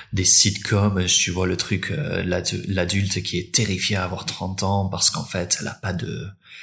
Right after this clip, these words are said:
elle a pas de job, elle a pas d'homme, elle a pas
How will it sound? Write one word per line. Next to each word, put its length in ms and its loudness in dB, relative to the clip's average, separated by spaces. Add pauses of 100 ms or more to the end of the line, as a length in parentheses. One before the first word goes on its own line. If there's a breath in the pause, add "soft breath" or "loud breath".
(240 loud breath)
elle 100 -8
a 60 -6
pas 160 -4
de 220 -4
job, 500 -2
elle 120 -6
a 60 -10
pas 200 -6
d'homme, 560 -2
elle 160 -6
a 200 -12
pas 380 -6